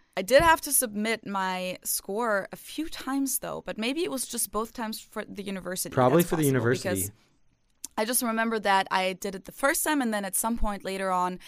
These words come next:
Speaker 1: I was glad that the score was still valid, 'cause I think it was, like,
Speaker 2: Mm-hmm.
Speaker 1: valid for two years or something like that. And I was like, "Oh, yeah, cool. Now I don't have to take that again." But anyways, it was very similar. Like, I had to actually study for that test, and I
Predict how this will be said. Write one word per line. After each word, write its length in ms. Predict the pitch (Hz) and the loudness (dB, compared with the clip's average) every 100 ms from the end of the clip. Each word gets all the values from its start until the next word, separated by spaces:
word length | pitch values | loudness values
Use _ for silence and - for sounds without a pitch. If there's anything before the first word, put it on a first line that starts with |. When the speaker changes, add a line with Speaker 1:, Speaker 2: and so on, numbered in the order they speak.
| - - | -20 -12
Speaker 1:
I 100 | - | -4
was 220 | 185 190 - | -2 -2 -2
glad 380 | 196 185 190 | 4 4 4
that 160 | 190 180 | 0 -4
the 200 | 180 175 | -4 -2
score 380 | 175 - 196 196 | -2 0 0 0
was 140 | 190 | -2
still 180 | - 175 | -4 -6
valid, 460 | 165 170 165 165 - | -2 -2 -2 -6 -12
'cause 120 | 170 | -12
I 60 | |
think 220 | 170 175 175 | -12 -10 -6
it 20 | |
was, 100 | - | -4
like, 100 | - | -4
Speaker 2:
Mm-hmm. 80 | 101 | -4
Speaker 1:
valid 200 | 175 170 | -6 -8
for 120 | - | -12
two 160 | - | -12
years 280 | 180 175 180 | -10 -8 -8
or 60 | 202 | -8
something 260 | 196 185 | -10 -10
like 160 | 190 180 | -10 -10
that. 100 | 185 | -10
And 60 | 185 | -10
I 40 | |
was 80 | 180 | -10
like, 100 | 185 | -8
"Oh, 120 | 226 | -4
yeah, 240 | 226 220 196 | -2 -4 -4
cool. 280 | - 208 190 | -8 -10 -10
Now 220 | 180 175 | -10 -10
I 40 | 170 | -10
don't 140 | 180 | -10
have 100 | 185 | -12
to 100 | - | -12
take 180 | 190 - | -14 -12
that 100 | 185 | -12
again." 260 | 180 175 180 - - - | -10 -12 -12 -14 -16 0
But 80 | 226 | 6
anyways, 400 | 277 262 226 240 | 6 6 4 2
it 100 | - | 4
was 160 | 240 185 | 4 4
very 240 | 233 254 | 4 4
similar. 340 | - 262 208 196 | 2 0 0 0
Like, 160 | 185 - | -2 2
I 120 | 190 233 | 2 2
had 180 | 247 | -2
to 100 | - | 0
actually 480 | 190 196 - 190 185 - - - | -2 -2 -4 -6 -6 -10 -20 -10
study 300 | - 247 269 | 2 4 4
for 140 | - | 0
that 160 | 180 160 | -4 -4
test, 420 | - 160 196 - - - - - - | -4 -2 -2 -4 -8 -20 -20 -12 -4
and 320 | 190 180 175 | -2 -4 -6
I 100 | 180 | -8